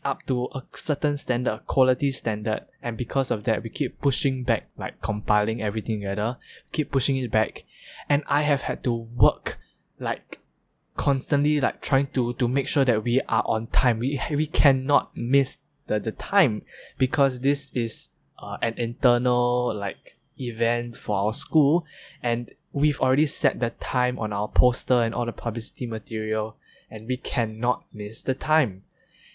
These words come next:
And when I tried to put everything together, like, the first time that I tried to export it, like, export the entire concert, which is about ten gigabytes. If you don't know how big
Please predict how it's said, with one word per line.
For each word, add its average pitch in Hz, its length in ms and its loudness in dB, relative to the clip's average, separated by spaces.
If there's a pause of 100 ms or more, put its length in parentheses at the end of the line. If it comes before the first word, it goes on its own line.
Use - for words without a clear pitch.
(100)
And 113 400 -4 (760)
when 170 340 4 (100)
I 165 220 6
tried 151 460 -2
to 131 180 0 (160)
put - 200 2
everything 143 240 0
together, 123 420 0 (840)
like, 143 220 2
the 156 80 2
first - 480 2
time 160 280 4
that 113 120 2
I 113 40 2
tried 139 200 0
to - 80 -6
export - 500 -2
it, - 200 -2 (240)
like, - 180 -12 (460)
export 135 440 0
the 135 120 2
entire 123 440 2
concert, 113 520 -2
which 107 160 -8
is - 160 -8 (160)
about 107 320 -2 (320)
ten 123 240 2
gigabytes. 117 680 2 (640)
If 143 200 0
you 143 160 6
don't 143 320 4
know 139 260 6
how 135 220 4
big 127 300 -4